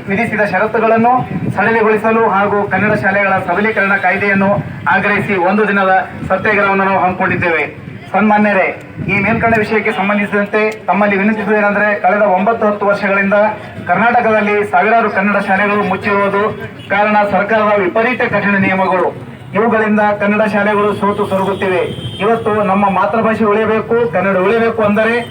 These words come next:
ಕನ್ನಡ ಶಾಲೆಗಳ ಸಮಗ್ರದ, ಸಮಗ್ರ ವಿಕಾಸವಾಗಿರಬೇಕು. ಇದು ಸರ್ಕಾರದ ಮುಖ್ಯ ಧ್ಯೇಯವಾಗಿರಬೇಕು. ಆದರೆ ದುರದೃಷ್ಟಾವಕಾಶ ಇದು ಆಗುತ್ತಿಲ್ಲ. ಸರ್ಕಾರದ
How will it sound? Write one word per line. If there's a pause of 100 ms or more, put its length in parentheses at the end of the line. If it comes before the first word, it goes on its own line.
(260)
ಕನ್ನಡ (120)
ಶಾಲೆಗಳ (140)
ಸಮಗ್ರದ, (380)
ಸಮಗ್ರ (140)
ವಿಕಾಸವಾಗಿರಬೇಕು. (440)
ಇದು
ಸರ್ಕಾರದ (100)
ಮುಖ್ಯ
ಧ್ಯೇಯವಾಗಿರಬೇಕು.
ಆದರೆ (400)
ದುರದೃಷ್ಟಾವಕಾಶ (580)
ಇದು (240)
ಆಗುತ್ತಿಲ್ಲ.
ಸರ್ಕಾರದ